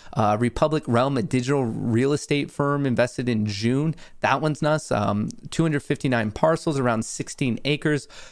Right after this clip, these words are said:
The average pro-, <laughs> that's ridiculous. It's similar to the prices in Manhattan. Uh, number three, Axie, you've probably heard of this, Axie Infinity,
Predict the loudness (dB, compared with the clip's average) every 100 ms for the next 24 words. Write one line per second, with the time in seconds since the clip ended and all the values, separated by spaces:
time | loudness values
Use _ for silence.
0 | -4 0 2 2 0 -6 0 2 2 -2
1 | -6 -14 -8 -2 -2 -2 -6 -6 -2 -4
2 | 0 -2 -2 -8 -4 -2 0 -2 -4 0
3 | -2 0 -2 0 2 0 2 0 0 -2
4 | -2 -6 -18 -16 -2 0 2 2 0 0
5 | 2 4 4 2 0 -6 -8 -20 -10 -2
6 | -2 0 0 0 2 2 4 2 0 0
7 | -2 -2 -2 -2 -2 0 0 0 -2